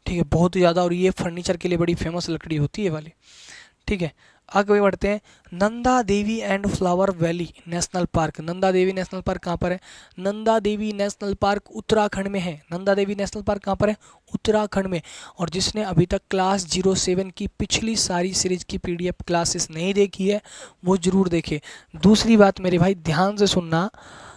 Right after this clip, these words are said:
कल और परसों लाइव क्लास नहीं मिली तो टेंशन मत लेना, टेली-, इस YouTube channel पे आ जाना।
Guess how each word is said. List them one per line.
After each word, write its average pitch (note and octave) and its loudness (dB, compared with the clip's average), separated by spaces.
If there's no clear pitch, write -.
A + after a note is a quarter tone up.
कल A3+ 10
और G#3 4
परसों G3 4
लाइव F3 2
क्लास G3 4
नहीं E3+ -2
मिली A3 2
तो G#3 6
टेंशन G#3+ -2
मत G#3+ 0
लेना, D#3+ 2
टेली-, G3 2
इस - -2
YouTube G3 6
channel G#3+ 0
पे G#3+ 6
आ F3 8
जाना। F#3 0